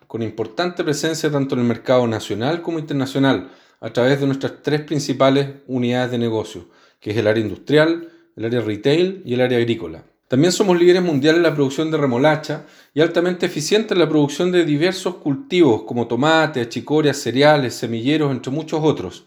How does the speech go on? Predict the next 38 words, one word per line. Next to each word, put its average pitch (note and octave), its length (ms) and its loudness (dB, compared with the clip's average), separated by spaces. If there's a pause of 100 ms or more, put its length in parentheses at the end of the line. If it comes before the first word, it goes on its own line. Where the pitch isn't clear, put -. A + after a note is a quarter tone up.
(160)
Elaboramos C3+ 520 4
diversos E3+ 500 0
productos E3 520 0
para C3+ 260 2
consumo D3+ 540 -4
humano D#3 480 0
y F3 100 0
animal. E3 480 -2 (380)
Dentro C#3+ 320 0
de D3+ 100 6
ellos D#3 200 0
podría C3+ 260 0
nombrarles C#3 460 2
los A#2+ 100 -4
jugos C#3 240 -6
concentrados B2 500 -4
de A2 60 -8
fruta, E3 640 -4 (300)
pastas D#3 420 2
y C3 40 -2
pulpas D3 340 -2
de C3 80 -4
tomate D3 480 -2
y C3 80 -2
otros C#3 200 -4
vegetales, C#3 600 0 (380)
así D3+ 240 -6
como D3+ 200 0
también C#3+ 540 0
la B2+ 180 2
diversificación C#3 840 -2
del F3+ 100 -2
negocio D#3+ 320 -2
del C#3 80 0
azúcar D#3+ 380 -2
en C#3+ 80 0
diferentes D3+ 540 -2
versiones, C3 640 0